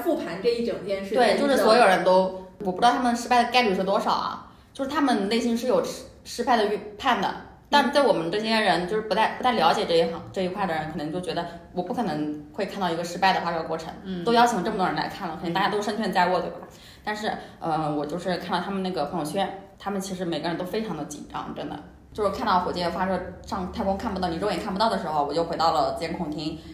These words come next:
Speaker 2: 然后就能看到他们那些工作人员，他们神情都特别的紧张，但是我又觉得他们很冷静，他们感觉就像我们高考，高考的时候，然后广播里面跟，跟我们说还有十分钟要交卷了，
Speaker 3: 嗯。
Speaker 2: 那种时刻一样。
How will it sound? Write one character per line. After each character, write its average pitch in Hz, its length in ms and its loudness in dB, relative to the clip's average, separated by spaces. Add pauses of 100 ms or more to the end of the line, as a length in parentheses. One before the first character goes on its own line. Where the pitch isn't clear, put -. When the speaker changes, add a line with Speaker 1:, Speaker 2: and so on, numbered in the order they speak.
(180)
Speaker 2:
然 170 100 -6
后 185 140 0
就 143 200 -6
能 147 180 -2
看 - 120 -6
到 180 100 0
他 190 100 -6
们 160 200 0
那 147 80 0
些 151 140 -4
工 160 140 -2
作 160 100 0
人 147 140 -2
员， 147 180 0
他 - 60 -6
们 180 100 -4
神 180 180 -4
情 180 160 -4
都 196 100 -8
特 247 280 2
别 170 80 2
的 131 140 0
紧 151 240 -4
张， 143 340 -4 (320)
但 285 140 6
是 269 80 4
我 208 80 10
又 269 100 8
觉 - 60 4
得 190 100 4
他 254 100 0
们 247 80 0
很 196 240 -2 (200)
冷 170 180 -6
静， - 340 -2 (460)
他 262 80 2
们 262 80 2
感 185 140 4
觉 170 100 0
就 190 80 -4
像 196 180 4
我 156 60 -2
们 156 220 -6
高 - 160 6
考， - 520 0 (220)
高 247 120 4
考 - 200 4
的 - 80 -2
时 190 60 -6
候， 160 160 2
然 156 80 6
后 170 100 8
广 139 180 0
播 170 120 2
里 165 80 -4
面 143 160 -6
跟， 147 100 -10 (180)
跟 170 120 0
我 160 40 -2
们 156 80 -4
说 151 200 2
还 160 180 -2
有 160 100 0
十 - 120 -8
分 151 100 -10
钟 165 320 -4
要 165 80 -2
交 160 160 0
卷 165 180 0
了， - 280 -4 (140)
Speaker 3:
嗯。 151 340 -14 (260)
Speaker 2:
那 185 160 -4
种 151 160 -2
时 - 160 -8
刻 - 220 -6
一 - 120 -8
样。 - 120 -8